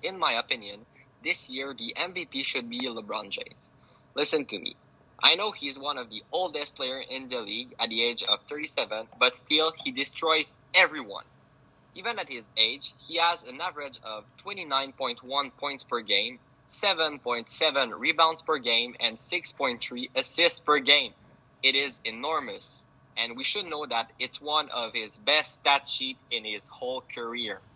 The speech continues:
Okay, so now, Alexandre, the second question is asked by Maxime Poulain, and it is, who, in your opinion, is the goat, which stands for greatest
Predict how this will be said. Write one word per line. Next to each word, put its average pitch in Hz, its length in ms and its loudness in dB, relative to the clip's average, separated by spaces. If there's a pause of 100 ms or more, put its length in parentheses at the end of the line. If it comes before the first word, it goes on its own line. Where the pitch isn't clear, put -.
(1400)
Okay, - 280 -4
so 147 200 -6
now, 196 320 0
Alexandre, 131 680 -4
the 131 80 -14
second - 420 -6
question 117 520 -8
is 110 260 -8
asked 131 360 -2
by 98 260 -8 (100)
Maxime 175 480 -6
Poulain, 107 280 -8 (100)
and 170 140 -4
it 113 120 -8
is, - 240 -20 (340)
who, - 280 -10
in 190 200 0
your 160 160 0
opinion, 123 580 -2 (120)
is 151 200 -10
the 123 160 -12
goat, 110 280 -10 (460)
which 135 200 -8
stands 165 360 -4
for 113 340 -8
greatest 139 540 -2